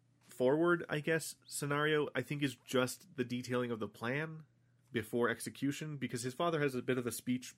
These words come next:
beforehand that making plans doesn't go well. So the best plan is to have no plan.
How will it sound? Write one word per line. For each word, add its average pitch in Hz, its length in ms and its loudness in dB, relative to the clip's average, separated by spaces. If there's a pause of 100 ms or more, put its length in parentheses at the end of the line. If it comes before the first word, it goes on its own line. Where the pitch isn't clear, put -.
beforehand 123 1300 -4 (1200)
that 180 180 4
making 233 380 -2
plans 156 720 0 (320)
doesn't 123 420 2
go 110 180 2
well. 139 440 0 (1300)
So 127 300 6
the 120 140 -4
best 139 320 0
plan 117 340 -2
is 127 200 -4
to - 80 -8
have 143 260 -4
no 196 200 -4
plan. - 380 -10